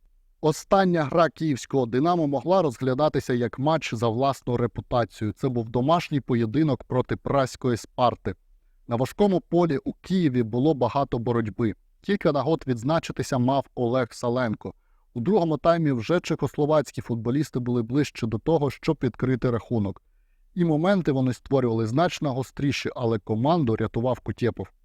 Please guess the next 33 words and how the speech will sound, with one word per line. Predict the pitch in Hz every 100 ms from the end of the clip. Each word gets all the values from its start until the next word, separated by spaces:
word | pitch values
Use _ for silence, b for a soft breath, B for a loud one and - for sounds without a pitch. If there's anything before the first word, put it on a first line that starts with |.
| _ _ _ _ _ -
А | 120
коли | - 151
здавалося, | 147 131 147 156 113 113
що | - -
матч | 120 147 -
закінчиться | 123 123 113 139 - 160 -
нульовою | 131 127 131 147 117
нічиєю, | 120 - 123 165 151 120 -
Олег | 120 131 170
Саленко | - - 147 151 123 -
увірвався | - 117 123 135 135 120
в |
штрафну | - - - 147
площу | - 143 - -
під | - 113
гострим | 117 156 - 123
кутом | - - 170 147
і | 131
сильно | - - 196 185
пробив | - 131 123 143
під | - 117
перекладину. | - 123 110 127 123 104 98 - _ _ _ _ -
Київське | 190 202 - -
«Динамо» | 139 135 151 170 135 -
у | 123
надважкому | 139 180 147 147 - 165 147 -
поєдинку | 127 117 113 160 156 131 107
вирвало | 151 147 120 110
перемогу | - 113 135 120 107
з |
рахунком | 110 - 131 131 120
один | - 120 117 131
нуль. | 123 110